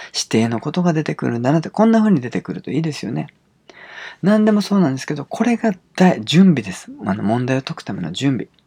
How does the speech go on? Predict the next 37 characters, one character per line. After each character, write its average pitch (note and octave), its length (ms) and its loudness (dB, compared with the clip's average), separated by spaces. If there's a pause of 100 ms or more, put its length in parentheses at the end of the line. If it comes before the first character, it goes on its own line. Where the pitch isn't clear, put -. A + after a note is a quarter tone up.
(580)
野 B2 160 0
球 C3+ 240 2
を C3 200 2
す C3 200 -6
る、 B2 220 -2
野 C3 120 -4
球 D#3 200 -2
を D#3 180 0
や C#3+ 120 0
っ - 20 -6
た D#3+ 120 -2
こ E3 80 -2
と D3 120 -2
あ B2+ 60 -2
る A2 120 -8
方 - 260 -8
は E2 100 -4
分 - 60 -10
か G2 80 -8
り G2 60 -6
ま G#2+ 160 -6
す - 140 -12
が、 F2+ 140 -4
バ G2+ 180 -2
ッ - 60 -14 (100)
タ C#3+ 140 -2
ー - 20 -4
ボ D3+ 140 -2
ッ D3+ 80 -20
ク - 60 -12
ス - 120 -6
に F2+ 60 -2
立 - 260 -8
つ - 60 -14
と F#2+ 120 -8
き F#2+ 100 -10
に、 G#2 200 -6